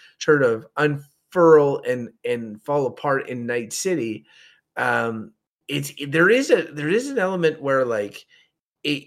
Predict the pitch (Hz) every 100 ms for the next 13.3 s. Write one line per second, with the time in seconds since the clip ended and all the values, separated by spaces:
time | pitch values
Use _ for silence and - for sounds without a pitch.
0 | _ 147 143 - _ _ _ 151 147 165
1 | 190 - 175 - - - 185 180 - 151
2 | 151 - 123 113 - 113 107 131 139 147
3 | 165 165 - - 127 107 - 120 - 117
4 | 107 101 - _ _ _ _ - 113 85
5 | _ 120 127 - 127 131 135 - 127 -
6 | - 117 123 123 117 101 98 - 110 107
7 | 107 107 107 117 117 123 123 123 - -
8 | - - _ - 117 113 107 107 - -
9 | 135 143 156 160 - - _ 123 120 139
10 | 143 - 165 202 170 120 123 143 151 202
11 | 208 220 165 185 226 247 254 226 226 -
12 | 131 131 131 143 170 - 147 151 139 170
13 | 175 180